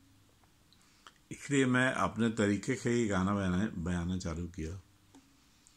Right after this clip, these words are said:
और क्योंकि मैं लेफ्ट हैंडर था और एक राइट हैंडर गाना बजाता था, तो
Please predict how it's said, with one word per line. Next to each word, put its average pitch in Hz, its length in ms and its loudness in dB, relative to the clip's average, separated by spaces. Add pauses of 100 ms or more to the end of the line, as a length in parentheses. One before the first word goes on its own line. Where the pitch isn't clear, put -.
(560)
और 110 180 -2
क्योंकि 139 380 0
मैं 139 180 2
लेफ्ट 113 300 4
हैंडर 127 280 0
था 110 420 -6 (640)
और 101 440 -6 (500)
एक 101 300 2
राइट 98 260 0
हैंडर 110 300 2
गाना 98 280 0
बजाता 95 400 -2
था, 87 280 -10 (1120)
तो 117 420 -2